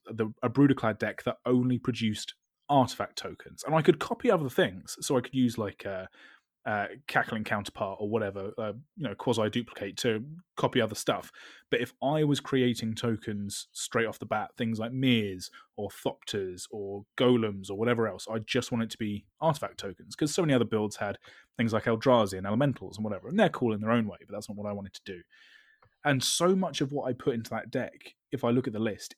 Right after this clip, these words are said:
it's so synergistic and it's still so on theme that everything kind of came together. And yeah, I was pl-, still playing stuff like Stoic Rebuttal, but it just kind of worked in that deck and it really hit all the flavor notes.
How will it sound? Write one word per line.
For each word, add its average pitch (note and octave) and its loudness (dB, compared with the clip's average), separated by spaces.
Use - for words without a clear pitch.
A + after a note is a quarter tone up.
it's C3 -2
so F3 2
synergistic C3+ -2
and A#2+ 0
it's - -4
still F3 4
so C#3+ 2
on B2+ 0
theme B2 2
that G2+ -8
everything D3 -2
kind B2+ 0
of A2+ -2
came C3 -2
together. A2 0
And B2+ -4
yeah, F3 0
I D3 0
was C#3 -2
pl-, - -12
still D3 2
playing B2+ 0
stuff - -6
like G#2+ -6
Stoic G#2 -2
Rebuttal, A2+ -2
but G#2+ -10
it A2+ -4
just B2 -8
kind B2+ -2
of G#2+ -4
worked A2 0
in G#2 -8
that G2 -12
deck A2+ -4
and G#2 -12
it A2 -8
really A#2+ -4
hit A#2+ -6
all A2+ -4
the A2+ -8
flavor A#2 0
notes. F2+ -14